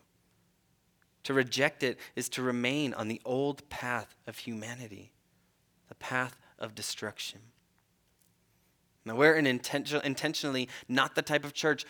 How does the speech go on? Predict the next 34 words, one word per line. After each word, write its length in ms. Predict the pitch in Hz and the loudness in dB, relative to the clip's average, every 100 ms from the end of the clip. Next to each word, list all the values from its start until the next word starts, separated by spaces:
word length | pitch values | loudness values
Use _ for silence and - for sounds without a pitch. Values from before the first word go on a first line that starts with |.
| - | 0
that 140 | 135 127 | 4 4
uses 440 | 131 147 147 135 | 2 0 2 -2
hell 360 | - 143 143 123 | 0 4 6 4
or 160 | 117 | 2
punishment 600 | 120 - 151 143 - 127 | 0 0 0 0 0 -2
as 120 | 113 117 | -2 -2
a 60 | |
scare 480 | 110 - - 139 143 | -2 -4 0 4 4
tactic 480 | - 110 101 - 107 - - | 2 -6 -6 -10 -12 -14 -4
to 80 | 139 | 2
get 180 | 123 | 2
people 200 | 127 117 113 | 2 -4 -4
to 60 | |
believe 320 | 104 104 104 | -4 -4 -6
in 120 | 104 98 | -8 -10
Jesus. 560 | 101 95 90 - - _ _ _ _ _ _ _ _ _ _ - | -10 -12 -12 -14 -18 _ _ _ _ _ _ _ _ _ _ -8
But 100 | 123 | 0
we 140 | 151 - | 0 2
are 400 | 120 131 147 131 | 2 6 6 6
a 80 | 107 | 2
church 440 | - 98 95 - | -6 -8 -10 -12
that 100 | 95 | -10
believes 420 | 101 107 107 98 | -8 -8 -8 -10
in 80 | 98 | -12
the 60 | 95 | -14
cross. 580 | - 87 90 - - - _ _ _ _ _ _ _ _ _ | -14 -14 -14 -16 -18 -20 _ _ _ _ _ _ _ _ _
And 100 | 113 | -2
we're 140 | 117 117 | 0 0
a 40 | |
church 340 | - 120 120 | 2 2 2
that 160 | - 107 | -2 -4
loves 380 | 107 117 120 120 | -2 0 -2 -4
you 440 | 110 110 120 131 - - | -8 -6 -6 -6 -10 -12
enough 580 | - 107 107 113 127 - | -8 -6 -4 -2 -4 -6